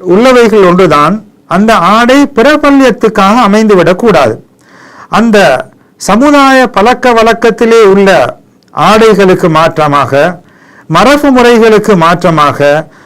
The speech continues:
அதனுடைய வடிவமோ அல்லது அதனுடைய நிறமோ அந்த மக்கள் அறிந்திருக்கக்கூடிய அந்த ஆடை ஒழுங்குமுறைக்கு மாற்றமாக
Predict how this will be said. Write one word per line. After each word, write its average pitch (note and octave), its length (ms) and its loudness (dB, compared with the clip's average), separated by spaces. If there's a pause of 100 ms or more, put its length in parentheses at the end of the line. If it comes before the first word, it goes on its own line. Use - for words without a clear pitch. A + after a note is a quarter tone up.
அதனுடைய G#3 480 0
வடிவமோ F3+ 760 0 (280)
அல்லது A3+ 280 0
அதனுடைய G#3+ 360 2
நிறமோ G#3+ 680 0 (260)
அந்த G#3 280 0
மக்கள் A#3 580 -2 (420)
அறிந்திருக்கக்கூடிய B3+ 1040 0
அந்த G3+ 580 0
ஆடை F#3+ 720 0
ஒழுங்குமுறைக்கு A3 720 0
மாற்றமாக F3 920 -2